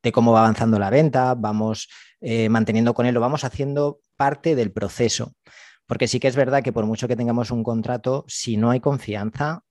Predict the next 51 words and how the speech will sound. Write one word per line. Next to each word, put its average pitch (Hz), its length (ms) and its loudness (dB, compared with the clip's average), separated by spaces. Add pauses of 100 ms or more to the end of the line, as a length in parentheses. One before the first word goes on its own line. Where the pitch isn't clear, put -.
(100)
mm, 110 560 -2
lo 98 80 -4
que 101 80 -4
decíamos 110 360 2
al 101 100 0
pri-, - 180 -12 (240)
al 113 140 0
principio, 101 500 2
es - 80 -6
que 107 260 -4 (420)
no, 139 240 4
un 139 80 6
contrato 135 380 6
no 139 200 8
ge-, - 200 -4
no 139 340 6
crea 147 280 8
la 101 100 0
confianza 110 420 0
ni 110 100 2
la 101 100 -6
mantiene, 98 560 -2
sino 104 180 -6
que 117 80 -4
es 139 80 0
una 123 240 2
prueba 127 500 4
de 98 140 -8
la 92 100 -6
confianza. 98 560 -8 (600)
Por 120 100 4
lo 120 80 8
tanto, 120 220 6
nosotros 127 400 6
yo 123 100 6
creo 113 220 4
que 113 120 -2
como 117 260 4
profesionales, 113 680 -2 (300)
por 98 120 -6
mucho 113 220 2
contrato 107 340 4
que 117 100 0
tengamos, 113 480 0
tenemos 110 280 -6
que 110 100 -2
luego 104 200 2
ir 127 180 2
cuidando 110 680 2
esa 110 200 -6
relación 113 600 -2